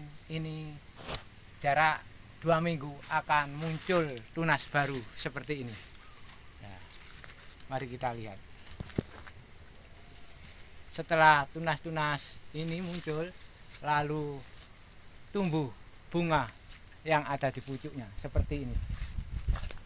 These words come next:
Nah, ini, ini tanda-tandanya.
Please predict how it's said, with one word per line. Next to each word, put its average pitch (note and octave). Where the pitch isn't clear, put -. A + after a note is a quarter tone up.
Nah, -
ini, B2
ini C#3+
tanda-tandanya. B2